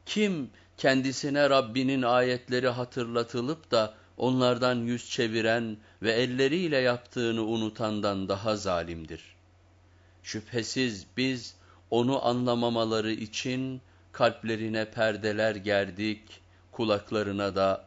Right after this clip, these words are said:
ağırlıklar koyduk. Sen onları hidayete çağırsan da artık ebediyen hidayet bulamazlar. Rabbin çok bağışlayıcıdır,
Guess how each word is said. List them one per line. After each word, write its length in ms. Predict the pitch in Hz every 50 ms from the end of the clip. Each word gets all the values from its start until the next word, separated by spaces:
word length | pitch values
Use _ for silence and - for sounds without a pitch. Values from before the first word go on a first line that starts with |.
| - -
ağırlıklar 920 | 95 95 92 95 92 87 87 90 95 95 - - 101 98 101 92 82 80
koyduk. 420 | - - 80 76 76 73 - 78 - - - - - _ _ _ _ _ _ _ _ - - - -
Sen 360 | - - 170 160 156 156 143
onları 440 | 127 127 127 127 123 123 120 120 123
hidayete 800 | 120 113 117 104 107 110 110 110 107 104 104 - - 107 104
çağırsan 720 | - - 110 101 104 101 98 95 - - - 104 104 101 101
da 300 | 101 98 98 98 95 - - - _ _ _ - - - -
artık 480 | 110 113 110 - - - 117 107 101 - - - _ -
ebediyen 920 | 110 98 104 104 101 92 104 120 117 101 98 98 95 92 92 90 85 80 82 85 - 110
hidayet 720 | 104 90 95 92 92 90 90 92 90 87 - - - - - -
bulamazlar. 840 | 92 90 92 92 90 80 76 76 73 - - 80 78 78 - - - _ _ _ _ _ _ _ _ _ _ _ _ _ _ _ _ _ _ _ _ _ _ - - - 113
Rabbin 640 | 131 135 123 104 101 120 139 139 123 113 104 - - - - _
çok 380 | - - - 156 143 - - -
bağışlayıcıdır, 1200 | 101 104 98 92 90 90 - - - 98 92 92 90 90 82 - 92 85 95 98 101 98 98 95